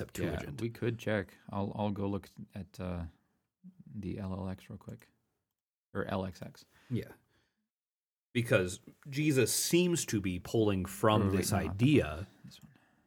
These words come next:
Speaker 1: Jesus seems to be pulling from this idea when he tells his disciples
Speaker 2: The most skilled.
Speaker 1: <laughs> when he tells his disciples to be shrewd as snakes. That, that seems to be related to
Speaker 2: Uh,
Speaker 1: this
Speaker 2: yep.
Speaker 1: idea.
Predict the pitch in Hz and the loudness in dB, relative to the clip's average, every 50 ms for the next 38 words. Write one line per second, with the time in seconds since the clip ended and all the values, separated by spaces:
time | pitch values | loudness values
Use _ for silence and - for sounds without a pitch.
0 | _ _ _ _ - 117 127 127 117 104 - - 151 139 117 - 113 110 101 - | _ _ _ _ 2 6 6 8 8 6 6 6 6 6 4 4 2 2 2 4
1 | - 123 113 101 95 - - 101 95 87 - 92 87 87 110 113 107 101 92 101 | 6 6 6 6 4 2 2 2 2 2 0 0 0 4 6 6 8 8 6 6
2 | 95 85 80 92 85 - - 147 170 170 147 113 95 92 - - 85 - - 78 | 4 2 0 -2 0 4 6 8 8 8 6 4 0 -4 -4 -4 -4 -4 -4 -6
3 | 76 - - 90 90 87 90 101 104 98 - - - - - - - - - 101 | -8 -6 -4 -2 0 0 0 0 0 -2 -6 -10 -14 -14 -14 -14 -14 -12 -12 -12
4 | 101 - 110 107 - - - _ - - - _ _ _ _ _ _ - 392 381 | -10 -12 -14 -16 -16 -20 -20 _ -20 -20 -20 _ _ _ _ _ _ -2 -2 -2
5 | - - - - - _ _ _ _ - 117 110 104 101 - 131 131 127 123 123 | -4 -8 -16 -20 -20 _ _ _ _ 0 2 2 4 4 6 6 6 6 6 2
6 | 101 92 95 - - 98 90 - - 92 85 - - - - - 127 120 110 104 | 2 0 0 0 0 0 0 0 0 -2 -2 -4 -6 0 4 6 6 8 8 6
7 | 95 87 80 82 82 - _ _ _ _ _ _ _ _ _ _ _ _ - - | 2 2 0 -4 -6 -8 _ _ _ _ _ _ _ _ _ _ _ _ -4 -2
8 | - - - - 107 98 95 92 92 92 92 - - 113 104 85 80 78 78 78 | -2 2 4 6 6 8 8 6 6 4 2 0 0 0 2 2 2 -2 -4 -6
9 | - - _ - - - - - - - - - - - - _ _ _ _ _ | -8 -8 _ -4 -4 -2 -2 -2 -4 -6 -6 -8 -8 -8 -10 _ _ _ _ _
10 | _ _ _ _ _ _ _ _ _ _ - 123 104 101 110 120 107 98 - - | _ _ _ _ _ _ _ _ _ _ 2 2 4 4 4 2 4 4 4 4
11 | - 135 131 127 120 120 - - 117 113 107 101 101 98 95 98 98 98 98 107 | 6 6 6 6 6 4 4 4 4 6 6 6 6 6 6 6 6 6 8 10
12 | 117 117 110 104 95 92 85 95 92 - - - 101 98 98 98 98 101 117 151 | 10 10 10 8 6 2 0 -2 -4 -6 -4 -2 0 2 2 2 4 4 2 2
13 | 76 76 73 - - | 0 -2 -6 -8 -12